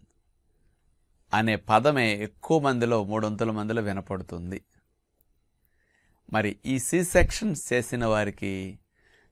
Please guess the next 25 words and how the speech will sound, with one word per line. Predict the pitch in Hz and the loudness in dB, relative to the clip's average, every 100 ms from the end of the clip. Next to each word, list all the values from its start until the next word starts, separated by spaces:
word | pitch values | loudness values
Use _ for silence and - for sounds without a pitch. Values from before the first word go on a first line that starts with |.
| _ | _
చక్క | - - - - | -10 -8 -6 0
పొట్ట | 131 - 170 | 0 4 4
అది | 147 139 | 4 2
కూడా | 123 107 95 92 _ _ _ | 4 4 0 -6 _ _ _
బాగా | 110 110 113 - | -2 0 0 -2
పెరుగుతుంది. | 120 123 131 123 117 110 107 - _ _ _ _ _ _ _ _ - | -2 0 0 -2 -6 -6 -6 -8 _ _ _ _ _ _ _ _ -10
అక్కడ | 104 113 | -6 -4
కాస్త | 110 110 107 113 113 | -4 -4 -6 -2 -2
ఎక్కువ | 113 147 131 113 | 0 2 4 4
రెస్ట్ | 123 - | 0 0
తీసుకుంటారు | 143 131 - 123 123 120 | -4 -4 -6 -4 0 0
కాబట్టి | 113 113 113 104 233 - _ - _ - | 2 0 -2 -8 -10 -12 _ -20 _ 0
కొవ్వు | 135 143 143 | 2 4 4
కూడా | 143 127 | 6 6
ఆ | 110 | 6
భాగాల్లో | 110 117 120 117 110 - | 4 4 4 4 0 0
పేరుకుని | 110 110 110 107 | 0 -2 -6 -6
కొంచెం | 110 101 98 - - _ - | -6 -6 -10 -12 -20 _ 0
బాగా | 107 107 101 98 | 2 4 2 0
లూజ్ | 107 101 101 | -2 0 -2
అవటం, | 101 101 98 - 104 | -2 -4 -8 -12 -10
ముందుకు | 107 113 107 | -6 -4 -2
బాగా | 104 98 95 | 0 0 -2
రావటం | 92 92 92 110 | -2 -4 -8 -8
జరుగుతుంది. | 92 82 90 - 85 | -8 -10 -14 -16 -20